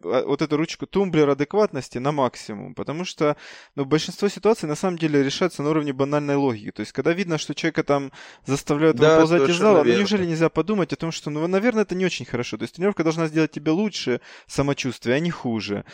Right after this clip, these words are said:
Speaker 1: Когда тебе там предлагают похудеть за пять минут, а ты видишь, что, ну, люди не худеют там, ну, за неделю, за месяц, за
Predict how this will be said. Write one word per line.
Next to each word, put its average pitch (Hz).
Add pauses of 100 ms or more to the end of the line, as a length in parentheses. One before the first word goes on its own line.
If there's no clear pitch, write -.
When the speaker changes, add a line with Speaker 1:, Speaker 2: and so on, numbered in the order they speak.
(280)
Speaker 1:
Когда 151
тебе 190
там 185
предлагают 180
похудеть 185
за 175
пять 180
минут, 196
а 170
ты 170
видишь, 170
что, -
ну, 165
люди 165
не 170
худеют 214
там, 131
ну, 143
за 123
неделю, 123
за 117
месяц, 117
за 110